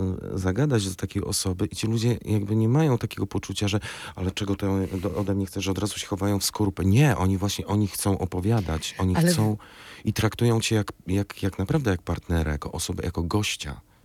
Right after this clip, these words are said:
Speaker 2: Ale wiesz co, bo, e, rok temu bodajże, latem, bo ja też bardzo chciałam Białowieżę, e, tam Hajnówkę,
Speaker 1: Mhm.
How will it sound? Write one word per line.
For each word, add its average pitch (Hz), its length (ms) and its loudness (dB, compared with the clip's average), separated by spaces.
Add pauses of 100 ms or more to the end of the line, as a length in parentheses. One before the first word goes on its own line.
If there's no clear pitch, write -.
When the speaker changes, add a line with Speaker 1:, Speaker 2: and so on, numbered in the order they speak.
(160)
Speaker 2:
Ale 165 220 4
wiesz 143 240 -4
co, 190 240 -2
bo, 151 360 -6
e, 143 400 0 (460)
rok 175 420 -2
temu 156 440 2
bodajże, 123 800 -2
latem, 143 800 -2
bo 139 160 2
ja 147 260 4
też 156 340 -2
bardzo 147 800 2
chciałam 135 580 -4 (460)
Białowieżę, 143 920 4
e, 131 1000 2
tam 131 340 0
Hajnówkę, 131 720 0
Speaker 1:
Mhm. 127 540 6